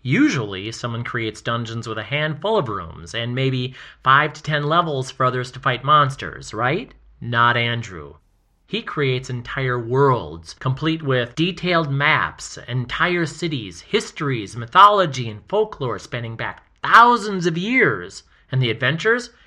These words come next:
Everyone is a doozy, believe me. I mean, you ever read The Hobbit or the Lord of the Rings books? That Tolkien guy doesn't have anything on Andrew.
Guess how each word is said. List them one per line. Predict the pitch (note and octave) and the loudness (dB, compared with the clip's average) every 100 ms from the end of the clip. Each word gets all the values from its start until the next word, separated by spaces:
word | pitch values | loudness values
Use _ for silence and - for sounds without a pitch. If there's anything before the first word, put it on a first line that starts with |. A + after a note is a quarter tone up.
| _ | _
Everyone | C#3+ D3 C#3 B2+ | 0 2 2 2
is | A2+ G#2+ | 0 -4
a | |
doozy, | G#2 G#2+ G#2+ G2+ E2+ E2 _ - | -6 -6 -6 -8 -12 -14 _ -14
believe | B2 A2+ A2+ A#2 | -10 -6 -4 -6
me. | G2+ E2 E2 - _ _ | -8 -14 -18 -20 _ _
I | - | -2
mean, | C3+ A#2+ - - - | 0 0 -6 -14 -2
you | B2 | 2
ever | E3+ | 4
read | F3+ | 4
The | C3 | 0
Hobbit | - B2+ C#3+ E3+ F3 _ | 2 2 4 0 -4 _
or | A#2+ | -6
the | A2 | -6
Lord | G2+ A2+ C3+ | -4 0 0
of | |
the | B2+ | 0
Rings | A2 A2+ D3 | -4 -4 -6
books? | C#3+ G3+ G#3+ - - _ _ | -2 -2 -2 -10 -16 _ _
That | - D#3+ G#3 | 0 0 0
Tolkien | E3+ F3+ G#3+ G3+ | -6 -6 -8 -4
guy | G#3 G#3 A3 A3 _ - | -2 -2 -4 -14 _ -8
doesn't | B2+ B2 B2+ | -6 -4 -6
have | A#2+ A2+ - - | -4 -4 -6 -10
anything | C3 C3 A2+ A2+ F#2+ | -4 -2 -2 -6 -6
on | F#2+ F#2 | -8 -8
Andrew. | F2+ E2+ D#2+ C2+ | -10 -12 -14 -16